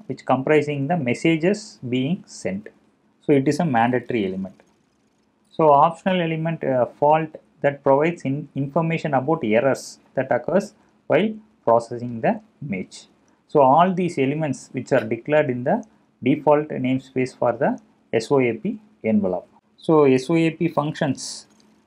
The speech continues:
So S O A P, uh, which enables the development of applications and A P I, that is application programming interface. So S O A P functions which connects the graphical user interface to the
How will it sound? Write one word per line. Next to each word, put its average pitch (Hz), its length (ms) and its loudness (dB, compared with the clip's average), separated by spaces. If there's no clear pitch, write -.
So - 140 -4
S - 160 -2
O 156 100 6
A 151 140 4
P, 190 300 -4
uh, 117 400 -2
which 135 420 -4
enables 160 500 0
the 214 280 0
development 156 560 2
of 175 220 0
applications 156 1000 -2
and 156 320 0
A 120 120 2
P 107 220 -4
I, - 20 -4
that 131 180 -4
is 135 100 -2
application 131 640 -4
programming 131 580 0
interface. - 680 -6
So 143 80 4
S 127 220 0
O 170 140 4
A 160 40 2
P 180 220 0
functions 147 800 -4
which - 160 -12
connects 143 360 -2
the 208 300 2
graphical 160 400 2
user 156 300 0
interface 147 540 -4
to 139 80 0
the 214 200 0